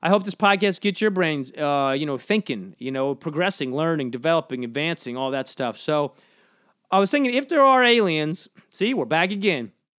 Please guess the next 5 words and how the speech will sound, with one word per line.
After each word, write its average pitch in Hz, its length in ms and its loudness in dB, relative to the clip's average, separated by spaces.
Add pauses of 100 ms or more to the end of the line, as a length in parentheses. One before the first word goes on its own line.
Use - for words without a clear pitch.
(460)
If 254 220 2
there 254 180 4
are 240 200 4
aliens, 165 680 0 (520)
uh, 160 340 2